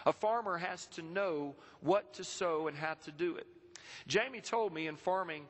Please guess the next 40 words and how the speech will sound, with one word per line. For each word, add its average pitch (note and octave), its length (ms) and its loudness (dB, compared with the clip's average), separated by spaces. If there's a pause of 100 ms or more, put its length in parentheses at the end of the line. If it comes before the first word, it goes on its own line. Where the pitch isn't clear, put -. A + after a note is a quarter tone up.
(440)
that D#3+ 120 6
what G#3 200 4
he G#3 180 -6
does F#3+ 340 0
is E3 120 -4
actually F#3+ 500 0
at F3 100 -2
the D#3 140 -2
end F#3 160 -2
of F3 60 -2
the D#3+ 80 0
harvest, F3+ 680 -2 (300)
once G3 260 2
he's F#3+ 260 -4
received F#3+ 760 -2 (260)
the, D3+ 240 2 (100)
the D3 100 -2
count, F#3+ 580 -2 (260)
he C4 300 0
knows G3+ 640 0 (160)
exactly E3 640 -2
how F3+ 300 0
many G3+ 300 -2
of D3 120 -2
the D3 80 -2
thirty-five G#3+ 920 0 (100)
thousand F#3 520 -2
seeds, C#3+ 400 -2
talk F#3+ 260 0
about F#3+ 220 -2
tedious, C3 760 -6 (1120)
how G3+ 240 4
many A#3 240 -4
of E3 80 -4
the E3+ 60 -2
thirty-five G#3 640 0
thousand F3+ 440 -4
seeds D#3 460 -2
did C3 320 -2
not D3+ 420 0